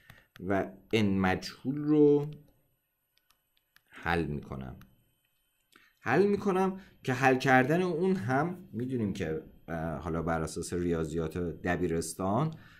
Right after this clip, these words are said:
و حالا جبر خطی می‌دونیم برابر این می‌شه که من بی وارون رو پیدا کنم. یعنی وقتی که من دارم بی دات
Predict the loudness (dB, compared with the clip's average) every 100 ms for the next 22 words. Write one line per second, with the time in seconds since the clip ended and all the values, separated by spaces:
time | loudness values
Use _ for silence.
0 | _ -4 0 2 2 0 0 -2 -6 -16
1 | _ -20 _ _ _ _ _ _ -20 -20
2 | -20 _ 0 2 2 0 0 -2 -2 -2
3 | -2 -4 -4 -2 0 2 2 4 2 2
4 | 0 -2 -4 -6 -6 -6 -4 -2 0 0
5 | -2 -8 -18 -20 -20 _ -10 0 2 4
6 | 6 6 8 6 4 2 2 0 -2 -4
7 | -4 -2 0 0 2 0 -2 -6 -2 0
8 | 0 0 0 -2 -4 -4 -2 -2 -4 -6
9 | 0 0 0 -8